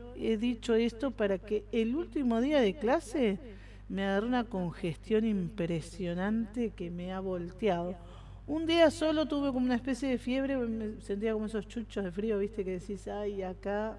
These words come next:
mm". Y después tos seca, pero el tema es que no, tengo como todo acá y es como <laughs> que no, no me puedo liberar. No puedo cantar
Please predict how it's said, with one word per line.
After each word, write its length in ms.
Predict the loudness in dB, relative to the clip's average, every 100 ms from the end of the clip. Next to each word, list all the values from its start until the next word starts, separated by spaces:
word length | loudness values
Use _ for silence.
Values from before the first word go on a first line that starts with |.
| -6
mm". 360 | -6 -4 -4 -6 -12 -16 -16 -16 -16 -16 -16 -18 -18 -12
Y 140 | -2 2
después 340 | 2 2 -2
tos 240 | 0 -2 -2
seca, 600 | 0 0 0 2 0 0 0
pero 160 | 0
el 60 | 2
tema 340 | -2 -2 -2
es 100 | -4
que 180 | -2 -4
no, 540 | -2 -2 -2 -4 -10 -16 -16 -16 -8
tengo 360 | -6 -4 -4
como 260 | -2 0 0
todo 400 | 0 -2 0 2
acá 360 | 2 4 2 2
y 160 | -2 -2
es 80 | -2
como 220 | -6 -6 -8
<laughs> 100 | -10
que 100 | 0
no, 200 | 2 2 -2 -14 -16 -4
no 140 | -2
me 140 | 0 0
puedo 300 | 2 4 4
liberar. 840 | 4 6 6 6 4 2 -2 -10 -16 -18 -18 -18 -18 -18 -18 -18 -18 -18 -16 -4
No 180 | -2 0
puedo 240 | 4 4
cantar 800 | 6 4 4 6 6 6 0 -10